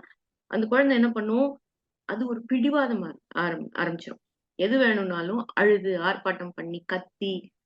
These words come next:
அந்த மாதிரி பிடிவாதம் பண்ண ஆரம்பிக்கும். அதுக்கு அடி விழுவும் தெரிஞ்சா கூட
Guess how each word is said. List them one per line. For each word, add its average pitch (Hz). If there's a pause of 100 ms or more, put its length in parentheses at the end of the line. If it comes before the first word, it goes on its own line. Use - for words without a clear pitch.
(180)
அந்த 180
மாதிரி 190
பிடிவாதம் 196
பண்ண 160
ஆரம்பிக்கும். - (480)
அதுக்கு 180
அடி 190
விழுவும் 233
தெரிஞ்சா 226
கூட 175